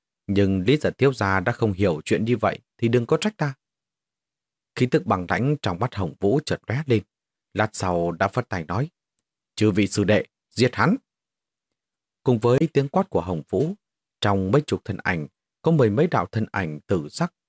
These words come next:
nhanh chóng bay ra. Lúc cơ thể còn chưa tiếp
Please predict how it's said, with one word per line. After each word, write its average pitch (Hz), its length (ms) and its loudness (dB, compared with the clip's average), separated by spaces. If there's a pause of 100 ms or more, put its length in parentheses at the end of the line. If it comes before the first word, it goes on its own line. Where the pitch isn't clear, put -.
(100)
nhanh 92 220 -2
chóng 113 300 -4
bay 98 180 -4
ra. 90 240 -6 (840)
Lúc 113 160 0 (180)
cơ 101 120 0
thể 92 260 -4
còn 87 180 -2
chưa 90 200 -2
tiếp 139 200 -2